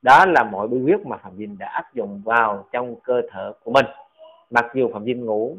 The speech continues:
ban đêm có khi bốn tiếng, năm tiếng, sáu tiếng, không được bảy đến tám tiếng nha cả nhà,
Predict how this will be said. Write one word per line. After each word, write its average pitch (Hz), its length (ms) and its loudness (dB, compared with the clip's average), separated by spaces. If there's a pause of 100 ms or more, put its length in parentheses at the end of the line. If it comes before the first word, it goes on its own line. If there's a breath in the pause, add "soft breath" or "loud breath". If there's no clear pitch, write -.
ban 127 180 -6
đêm 120 180 2 (100)
có 123 80 -6
khi 127 320 -2 (400)
bốn 156 260 2
tiếng, 147 260 -4 (280)
năm 123 240 -2
tiếng, 131 220 -4 (220)
sáu 139 120 2
tiếng, 143 300 -4
không 135 200 -2
được 101 180 -10
bảy 104 140 -2
đến - 120 -10
tám 139 200 -2
tiếng 160 240 -4
nha 123 140 -10
cả 113 60 -6
nhà, 117 200 -4